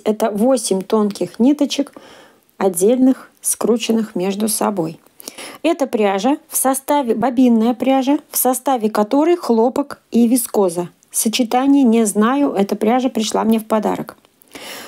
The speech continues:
Триста метров на сто грамм её толщина. Вязала в одну нить.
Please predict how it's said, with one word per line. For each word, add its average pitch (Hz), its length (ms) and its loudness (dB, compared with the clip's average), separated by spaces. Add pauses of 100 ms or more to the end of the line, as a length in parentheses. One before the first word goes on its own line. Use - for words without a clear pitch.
(220)
Триста 302 380 2
метров 254 640 0
на 220 200 2
сто 233 220 0
грамм 208 300 0
её 196 320 2
толщина. 202 720 0 (580)
Вязала 226 640 0
в 170 160 -8
одну 214 340 2
нить. 233 460 2